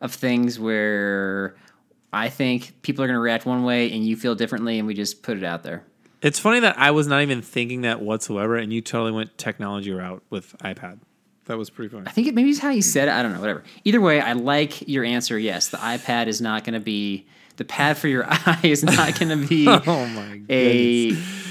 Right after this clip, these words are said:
Speaker 2: If
Speaker 1: a common thing to
Speaker 2: if you
Speaker 1: use.
Speaker 2: get a stick impaled in your eye, I'll hold up that tablet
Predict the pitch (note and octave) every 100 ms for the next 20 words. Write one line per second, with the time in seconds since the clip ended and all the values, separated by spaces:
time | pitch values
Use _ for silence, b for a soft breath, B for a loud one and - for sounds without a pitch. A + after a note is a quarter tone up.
0 | F3+ D#3 C#3+ B - E3 F3 - - -
1 | - D3+ D3+ D3+ C#3+ C3 B2+ G#2+ F#2 F#2+
2 | - A2 G2+ C#3+ F#3 G3+ A3+ F3+ - -
3 | E3+ D#3 D3+ C3+ C3+ C3+ C3+ C3 A#2 A2
4 | A2 - G#2+ A2+ A2 A#2+ A#2 G#2+ - G#2
5 | G2+ F#2+ G2